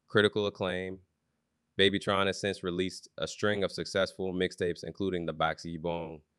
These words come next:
The Angelic Hood Rat, and The Virus.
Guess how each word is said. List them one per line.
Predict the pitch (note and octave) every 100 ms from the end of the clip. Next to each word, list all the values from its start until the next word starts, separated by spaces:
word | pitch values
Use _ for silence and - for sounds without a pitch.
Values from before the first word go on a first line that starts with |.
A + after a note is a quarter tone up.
| _ _ _ -
The | D#2
Angelic | F2+ F#2 F#2 E2+
Hood | G2+ F2
Rat, | F#2+ F#2+ F#2 - _ _ _ _ _
and | E2 E2
The |
Virus. | D#2+ F2+ F2+ E2 - -